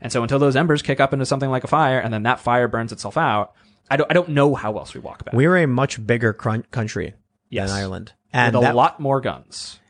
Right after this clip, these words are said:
Speaker 2: And that was Northern Ireland. We're talking about the entirety of the country. So my concern is that initially when we started seeing culture war conflict, street battles,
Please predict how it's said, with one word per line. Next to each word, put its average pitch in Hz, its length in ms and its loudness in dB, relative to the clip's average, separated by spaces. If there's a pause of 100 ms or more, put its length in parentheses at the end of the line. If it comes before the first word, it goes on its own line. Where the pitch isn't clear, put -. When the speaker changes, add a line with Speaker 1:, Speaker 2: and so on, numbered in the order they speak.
Speaker 2:
And 127 160 0
that 185 120 4
was 139 160 2
Northern 139 400 2
Ireland. 90 440 -6 (300)
We're 139 120 0
talking 175 340 2
about 135 180 0
the 123 80 -4
entirety 117 420 -2
of 98 100 -6
the 110 60 -12
country. 107 440 -10 (480)
So 117 640 0 (800)
my 147 220 2
concern 151 560 2
is 120 220 -4
that 113 360 -2 (180)
initially 156 540 2
when 127 140 0
we 127 80 0
started 143 240 2
seeing 120 380 0
culture 139 320 0
war 117 180 2
conflict, 120 540 -4
street 131 240 -4
battles, 98 440 -6